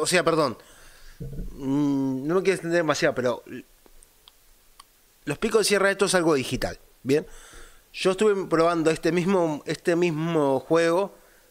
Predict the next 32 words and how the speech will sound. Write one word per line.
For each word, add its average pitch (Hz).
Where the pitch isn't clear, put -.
en 143
una, 160
en 123
una 151
televisión 147
analógica, 160
¿bien? 190
Por, 117
por 120
conexión 127
analógica. 165
Eh, 131
en 135
este 156
caso 160
sí, 202
de, 143
de, 120
en 120
la 123
consola, 160
en 123
la, 117
en 123
la 123
Wii, 151
¿bien? 160
Y 139
se -
ve 131
mucho 113
mejor. 92